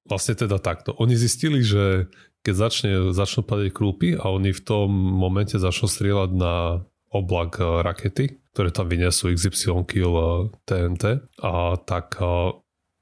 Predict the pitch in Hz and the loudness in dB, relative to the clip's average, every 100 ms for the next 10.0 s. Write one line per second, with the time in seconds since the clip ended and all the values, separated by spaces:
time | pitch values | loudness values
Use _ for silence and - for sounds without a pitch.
0 | - - 110 - 101 92 90 - - 98 | -8 -2 -2 0 0 2 0 -2 -2 0
1 | 92 - 101 98 87 87 95 127 135 123 | 0 0 -2 -2 -2 -2 0 0 2 0
2 | - 107 - 101 - 90 - 87 80 90 | -2 -2 -2 0 0 0 0 -2 0 -2
3 | - - 82 85 82 - 101 98 104 98 | 0 0 0 0 0 -2 0 0 0 0
4 | 101 95 92 90 98 - 101 95 90 87 | 2 2 2 0 -2 -2 2 2 2 2
5 | 98 123 92 95 98 - 90 92 95 - | 2 0 2 2 2 0 0 0 -2 0
6 | 95 - 98 92 - - 95 - 110 90 | -2 0 0 0 -2 -2 -4 0 0 2
7 | 87 - - 90 87 - - 95 90 - | 0 -2 0 0 0 -2 0 2 0 0
8 | 92 90 87 - 95 92 - 95 92 87 | 0 0 0 -2 -2 -2 0 0 2 0
9 | 87 90 104 95 82 82 82 - 95 - | 0 2 2 2 0 0 0 -2 -4 -6